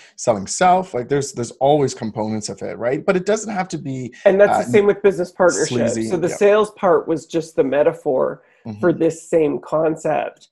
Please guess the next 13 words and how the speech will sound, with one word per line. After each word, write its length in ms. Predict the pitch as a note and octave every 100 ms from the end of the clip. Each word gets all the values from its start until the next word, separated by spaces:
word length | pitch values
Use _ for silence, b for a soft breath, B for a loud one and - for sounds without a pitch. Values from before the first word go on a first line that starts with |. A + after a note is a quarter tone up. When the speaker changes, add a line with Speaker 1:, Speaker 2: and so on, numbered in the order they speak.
| -
Speaker 1:
Mm-hmm. 160 | G#2
Speaker 2:
of 240 | C#3+ D3+ - - _ _ _ _ _ _ _
you 180 | F3+ F#3
can't 480 | F#3 - G#3 G3+ G#3
avoid 320 | G3+ E3+ D#3 D#3+
difficult 380 | E3 E3+ F3+
conversations 1000 | - D#3+ D#3+ D3 - F3 G3 G#3+ C#4+ D4+ _ _ _ _ _ _ _ _ _ _
and 120 | F3
have 220 | - D#3+ D3+
a 40 |
successful 540 | D3 D#3+ - D3 -
business 320 | C#3 C#3 C#3 -
partnership. 640 | D3 - C#3+ - - -